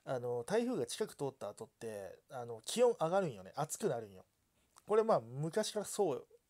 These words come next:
まあイメージ的にもう俺も、その染みついてるから、その感覚が。もう絶対暑いやろなって。まああの五月とか六月とかでも、まああの早い時来るやんか。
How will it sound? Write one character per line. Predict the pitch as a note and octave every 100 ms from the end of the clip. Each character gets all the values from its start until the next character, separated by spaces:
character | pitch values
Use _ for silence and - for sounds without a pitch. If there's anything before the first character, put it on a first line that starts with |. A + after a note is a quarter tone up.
| _ _ _ -
ま | D#3+
あ | B2+
イ | E3
メ | G#3+
ー | A3+
ジ | G3+
的 | G3+ G3+
に |
も | G3 E3
う |
俺 | B2
も、 | C3 C3+ C3+ - - - - - _ _
そ | -
の | C3+
染 | - F#3
み | G3
つ | G3
い | F3
て | F#3
る | D#3
か |
ら、 | G#2
そ | -
の | B2+
感 | A#2+ B2+
覚 | A#2+ A2+ A2+
が。 | G#2 - - - - - C#3+
も |
う |
絶 | C3 F3 -
対 | F#3+
暑 | G3 - C#3
い |
や | G#2+
ろ | G#2
な | G#2
っ | G#2
て。 | -
ま | C3+ C#3
あ |
あ |
の | C#3
五 | C3 A3+
月 | C4+ -
と | -
か | A#2+
六 | A#2+ C#3 G#3
月 | F#3+
と | B2+
か | A2
で | G#2
も、 | A2+ A2+ G#2+ B2+
ま | D3
あ | B2+
あ | B2+
の |
早 | - F3 A3+
い |
時 | D3+ -
来 | -
る | D#3
や | D#3
ん | G2
か。 | F#2+